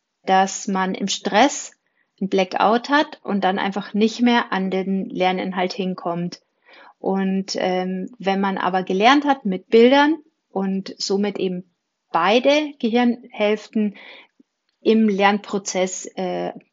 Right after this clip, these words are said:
integriert hat, dann ist es eben möglich, dass wenn man sich dann beruhigt während der Stresssituation,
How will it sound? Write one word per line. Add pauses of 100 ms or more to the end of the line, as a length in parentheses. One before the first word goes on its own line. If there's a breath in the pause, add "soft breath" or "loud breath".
(300)
integriert
hat, (360 loud breath)
dann (260)
ist
es
eben
möglich,
dass
wenn
man
sich
dann
beruhigt
während
der
Stresssituation,